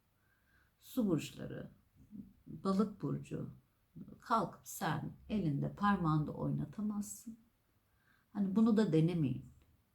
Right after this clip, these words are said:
Çünkü bunlar zaten hisleriyle hareket eden adamlar ve zeki de adamlar.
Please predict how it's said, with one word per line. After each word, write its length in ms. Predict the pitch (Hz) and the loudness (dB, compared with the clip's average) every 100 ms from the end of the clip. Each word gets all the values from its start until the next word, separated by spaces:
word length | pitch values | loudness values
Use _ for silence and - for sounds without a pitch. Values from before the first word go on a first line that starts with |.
| _ _ - | _ _ -12
Çünkü 260 | 165 156 | -10 -6
bunlar 340 | 180 190 165 - - - - _ _ _ _ _ | -2 2 2 -2 -8 -20 -20 _ _ _ _ _
zaten 360 | 185 190 180 160 | -4 -2 2 2
hisleriyle 840 | 147 - - 143 - - 107 - | 2 0 0 0 -2 -6 -8 -12
hareket 420 | - 143 131 131 131 | -6 -4 -2 -2 -2
eden 280 | 127 131 | -2 -2
adamlar 720 | 127 127 135 139 - - - _ _ _ _ _ _ _ _ _ - | -4 -4 -4 -4 -8 -10 -14 _ _ _ _ _ _ _ _ _ -12
ve 160 | - | -8
zeki 400 | 135 156 - 202 | 0 0 2 0
de 80 | - | 0
adamlar. 840 | 135 135 127 135 - - - - | -2 -2 -4 -2 -4 -6 -12 -20